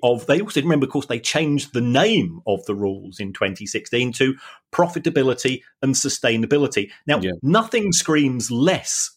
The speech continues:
Speaker 1: sus-, sustainability than selling the biggest asset that a football
Speaker 2: Yeah.
Speaker 1: club has
Speaker 2: Yeah.
Speaker 1: to somebody else. Um, but, you know, th-, these are the rules. They were voted on by club owners, and we've seen Sheffield Wednesday, Derby, Reading, Aston Villa, Birmingham City,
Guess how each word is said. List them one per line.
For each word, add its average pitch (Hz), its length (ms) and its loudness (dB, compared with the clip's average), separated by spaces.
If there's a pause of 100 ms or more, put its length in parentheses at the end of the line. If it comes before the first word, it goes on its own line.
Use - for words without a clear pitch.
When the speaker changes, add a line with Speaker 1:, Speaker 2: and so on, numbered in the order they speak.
Speaker 1:
sus-, - 380 -6
sustainability 101 880 0 (240)
than 135 200 2
selling 123 580 0
the 127 140 0
biggest 131 360 0
asset 104 520 -2
that 104 120 0
a 104 60 0
football 113 140 0 (160)
Speaker 2:
Yeah. - 100 -2
Speaker 1:
club 95 260 0 (300)
has 95 360 0
Speaker 2:
Yeah. - 40 -10
Speaker 1:
to 113 80 -8
somebody 98 400 -2
else. - 280 -12 (500)
Um, 123 360 2
but, 139 340 0 (240)
you 127 80 -10
know, 120 200 2
th-, 135 240 2
these 170 240 0
are 175 40 -4
the 165 100 0
rules. 139 340 2
They 123 140 2
were 120 140 0
voted 143 420 2
on 143 240 2
by 123 180 2
club 123 260 0
owners, 101 460 0 (360)
and 120 420 2
we've 120 220 -2
seen 120 640 0 (320)
Sheffield 117 300 0
Wednesday, 110 400 0
Derby, 110 640 2
Reading, 107 560 0
Aston 107 400 -6
Villa, 107 300 2
Birmingham 110 500 0
City, 107 440 -2